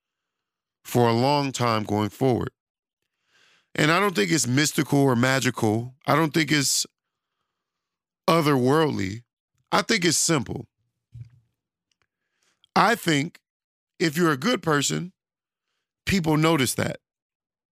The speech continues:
It's subconscious or it's conscious, and you might not be aware of people noticing it. And that will affect the way people feel about you, f-, uh,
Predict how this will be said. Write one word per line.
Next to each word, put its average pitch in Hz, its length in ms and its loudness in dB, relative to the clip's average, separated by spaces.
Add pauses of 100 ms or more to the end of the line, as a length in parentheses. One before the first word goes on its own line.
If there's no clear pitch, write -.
(460)
It's - 180 -2
subconscious 143 840 -2 (100)
or 180 280 2
it's 160 300 -2
conscious, 147 580 -2 (420)
and 147 200 2
you 147 260 2
might 156 220 0
not 131 160 0
be 117 100 0
aware 113 460 2 (480)
of - 120 -8
people 120 300 0
noticing 131 480 0
it. - 120 -16 (1800)
And 170 180 4
that 175 160 2
will 165 160 2
affect 185 420 -2
the 151 80 -4
way 135 180 0
people 135 340 -4
feel 190 440 0
about 165 360 0
you, 165 240 -2 (1800)
f-, - 280 -6
uh, 110 420 2